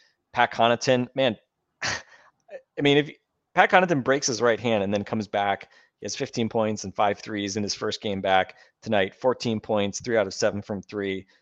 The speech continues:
four out of eight from the field, five rebounds, <laughs> three assists, plus twenty, no turnovers. Um, I,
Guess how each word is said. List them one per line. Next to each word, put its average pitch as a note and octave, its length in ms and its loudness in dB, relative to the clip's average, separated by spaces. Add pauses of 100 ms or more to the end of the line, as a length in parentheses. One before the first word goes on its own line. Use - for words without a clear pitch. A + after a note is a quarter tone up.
(160)
four A2 180 2
out G2 80 0
of F#2 80 -6
eight G2 140 -6
from G2+ 140 -10
the F2+ 60 -10
field, F#2+ 540 -2
five F#2+ 240 2
rebounds, G#2+ 440 -2
<laughs> - 40 -14
three A#2 200 -4
assists, A2+ 420 -2
plus - 340 0
twenty, G2 380 -4
no G2 140 -2
turnovers. F#2 640 -4 (380)
Um, F#2 480 -2 (440)
I, F2+ 280 -8